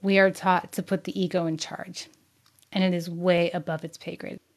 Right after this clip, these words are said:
Where are you at in your creative cycle? How is Source working with you right now? And why do you think Source might be working with you at this, in this way at this time?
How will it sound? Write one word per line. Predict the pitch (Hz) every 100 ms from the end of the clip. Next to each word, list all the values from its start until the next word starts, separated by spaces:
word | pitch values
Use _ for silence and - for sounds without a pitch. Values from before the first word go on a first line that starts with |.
| _ _ _ _
Where | 196 208
are |
you | 226 220 202
at | 175 170 160 - _ _ _ _ -
in | 196 175
your | 170 165
creative | - 185 165 160 156
cycle? | - - - - 156 _ _ _ _ _ _ _ _ _ _ -
How | - 202 202
is | 208
Source | - - 196 180 170 -
working | 226 202 175 165 165 180 165
with | 160
you | 160 156
right | 156 -
now? | 160 156 _ _ _ - - -
And | 208
why | 196 214 277
do | 277
you |
think | 247 220
Source | - 208 190 -
might | 175
be | 175
working | 170 185 180 180
with | 175
you | 165
at | 160
this, | 165 - -
in | 202
this | 185 185 -
way | 180 175 165 -
at | 180
this | - 165
time? | - 190 170 160